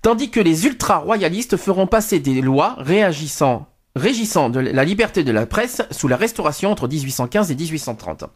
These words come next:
La censure per-, perdurera tout au long du dix-neuvième siècle, jusqu'aux lois de la liberté de la presse passées en dix-huit cent quatre-vingt-un. Sous la Troisième République. Elle sera rétablie pendant la Première Guerre mondiale, menant entre autres à la création du Canard enchaîné en dix-neuf cent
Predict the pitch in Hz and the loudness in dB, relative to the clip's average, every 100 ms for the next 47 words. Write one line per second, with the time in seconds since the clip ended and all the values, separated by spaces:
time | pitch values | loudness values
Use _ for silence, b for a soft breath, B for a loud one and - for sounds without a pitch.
0 | B B B B B B B B B 190 | B B B B B B B B B 2
1 | - 277 262 262 254 - 233 202 254 233 | 2 0 0 -2 -2 2 2 2 0 0
2 | 208 185 165 160 190 - _ _ - 302 | 0 2 2 2 0 -2 _ _ 2 4
3 | 269 226 240 202 165 240 196 160 120 - | 6 4 4 0 -4 -2 0 0 -2 -2
4 | 135 - - 131 185 - 175 165 214 180 | -4 -6 -10 -2 -2 2 4 4 4 2
5 | 131 175 185 - 190 127 - 196 - 175 | 0 0 -2 0 0 0 0 -2 0 -2
6 | 156 220 214 - 135 180 175 190 214 202 | 0 -2 -2 0 0 0 -2 -2 -2 -2
7 | 170 - 165 139 - 139 110 _ _ - | -2 -2 0 0 0 -4 -4 _ _ -20
8 | B B B B B B - 208 - 156 | B B B B B B 2 2 2 -2
9 | 190 165 - 107 - - - - 196 214 | 0 -2 -4 -8 -8 -14 -16 -2 -2 2
10 | 285 277 240 220 226 226 285 226 233 226 | 2 2 0 2 0 0 0 2 2 2
11 | 180 277 262 208 196 165 143 139 165 208 | 2 0 0 0 0 0 0 0 0 2
12 | 165 196 202 196 165 - 196 226 208 - | 4 4 4 2 0 0 2 2 2 0
13 | 151 139 - 233 208 - 214 156 196 196 | 0 0 2 2 2 0 -2 0 2 2
14 | 180 160 170 170 127 143 120 - 98 | 2 0 2 2 2 -2 -4 -6 -8